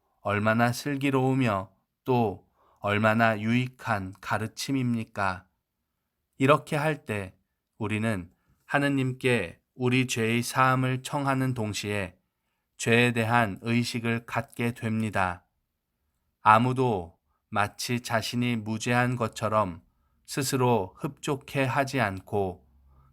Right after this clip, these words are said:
또 자신을 축혀 올림으로 더 깊은 데에 빠지지 않도록 우리가 매일 죄사함을 얻기 위해 기도드리라고 명할 때 우리가 매일 죄를 범한다는 것을 배우게 됩니다.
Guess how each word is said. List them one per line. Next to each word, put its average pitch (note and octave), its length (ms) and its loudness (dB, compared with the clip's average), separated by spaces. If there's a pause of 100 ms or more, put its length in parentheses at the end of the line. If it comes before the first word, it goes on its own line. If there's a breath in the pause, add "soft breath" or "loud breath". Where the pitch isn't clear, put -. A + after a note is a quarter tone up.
또 C#3+ 160 4
자신을 C3 600 0
축혀 - 460 -2
올림으로 A2 840 0 (440)
더 B2 260 4
깊은 B2 480 -4
데에 A2 400 -2
빠지지 B2+ 480 0
않도록 G2+ 640 -4 (440)
우리가 A2+ 640 2
매일 A#2 420 2
죄사함을 A#2+ 800 0
얻기 A#2 560 -4
위해 A2 460 -4
기도드리라고 A#2 960 -2
명할 A2 400 0
때 G#2 360 -4 (680)
우리가 A2+ 640 2 (180 soft breath)
매일 B2 400 0
죄를 A2 460 -2
범한다는 A#2 720 0
것을 G2+ 520 -6
배우게 A2+ 440 -2
됩니다. G2+ 640 -2